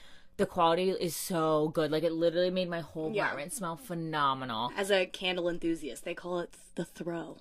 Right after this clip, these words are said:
Speaker 1: Yeah.
Speaker 2: <laughs> Like,
Speaker 1: And they,
Speaker 2: how far the scent
Speaker 1: and
Speaker 2: travels.
Speaker 1: they also do, like, trivia in between, like, while the candles are drying.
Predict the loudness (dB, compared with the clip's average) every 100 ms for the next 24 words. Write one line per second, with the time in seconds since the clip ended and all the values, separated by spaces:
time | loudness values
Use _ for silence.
0 | -6 -2 0 -2 0 2 4 6 6 8
1 | 8 8 2 6 10 10 10 4 2 2
2 | 4 6 6 6 2 4 4 4 6 6
3 | 4 0 0 2 2 2 2 -2 0 0
4 | 0 0 4 4 2 -4 -4 -4 -2 -4
5 | -2 0 2 2 0 -2